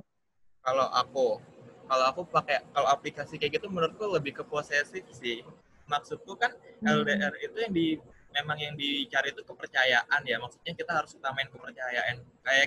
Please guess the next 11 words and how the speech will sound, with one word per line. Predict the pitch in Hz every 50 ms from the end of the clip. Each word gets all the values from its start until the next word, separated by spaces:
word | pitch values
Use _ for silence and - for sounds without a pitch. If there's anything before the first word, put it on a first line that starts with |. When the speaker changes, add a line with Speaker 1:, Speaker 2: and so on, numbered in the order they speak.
| - 156
Speaker 1:
kayak | 151 147 147
gitu | 160 - 220
kan | 226 269
berarti | 233 214 214 - 269
kayak | - 208 175 156 - -
kurang | - 151 151 156 160
percaya | - 160 151 - 160 156 160 175 185 180 160
ya. | 135 120 120 120 - _ - _ _ _
Kita | - 151 - 151 151
misalnya | 151 147 - - 139 135 139 143 156 240 240
Speaker 2:
Hmm. | 233 233 226 214 208 208